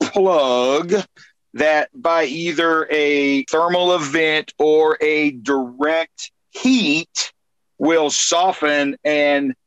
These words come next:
the pressure, it works like a spring at that point in time.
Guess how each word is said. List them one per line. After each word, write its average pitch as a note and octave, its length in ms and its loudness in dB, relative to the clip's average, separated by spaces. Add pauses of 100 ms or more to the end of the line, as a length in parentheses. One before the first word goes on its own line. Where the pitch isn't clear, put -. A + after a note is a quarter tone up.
(300)
the C#3+ 240 -2
pressure, D#3 840 0
it C3+ 80 2
works D3+ 340 -2
like E3 220 0
a B2+ 80 -2
spring E3+ 580 -2
at B2 100 -2
that C#3+ 200 0
point C#3 240 -2
in C3 100 -2
time. C3+ 420 0